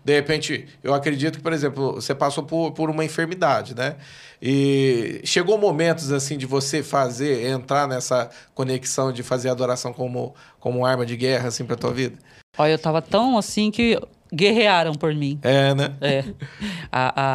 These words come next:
Speaker 2: a, o ponto importante aí foi que guerrearam por mim,
Speaker 1: Uhum.
Speaker 2: né?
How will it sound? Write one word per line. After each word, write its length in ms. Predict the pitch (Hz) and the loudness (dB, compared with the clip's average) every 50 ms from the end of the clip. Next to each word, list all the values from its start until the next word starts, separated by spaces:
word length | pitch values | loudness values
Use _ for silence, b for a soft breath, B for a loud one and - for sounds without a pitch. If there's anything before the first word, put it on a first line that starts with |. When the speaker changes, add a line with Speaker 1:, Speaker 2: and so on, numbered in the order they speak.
| 131 127 123 123 123 131 | 0 0 0 -2 -2 -4
Speaker 2:
a, 60 | 135 B B B | -8 B B B
o 100 | B 143 | B -8
ponto 280 | 135 - 151 151 151 - | -2 0 0 0 0 -2
importante 380 | - 175 160 147 165 156 - 165 | -2 -2 0 0 0 0 2 0
aí 80 | 160 160 | 0 0
foi 220 | - 175 170 180 B B B B B | 2 0 0 0 B B B B B
que 140 | - 202 196 | -6 -6 -4
guerrearam 760 | 180 165 208 214 233 233 240 254 247 190 165 165 170 170 | -2 2 4 4 6 6 4 6 4 4 4 4 2 0
por 200 | 170 - 220 262 | 0 -2 -2 0
mim, 240 | 240 202 160 143 143 - | 0 0 -2 -2 -2 -2
Speaker 1:
Uhum. 380 | 123 123 123 117 - 147 139 127 | -2 -2 -2 -2 -2 -4 -4 -4
Speaker 2:
né? 320 | 131 139 143 160 165 160 | -2 -2 -2 -2 -2 -4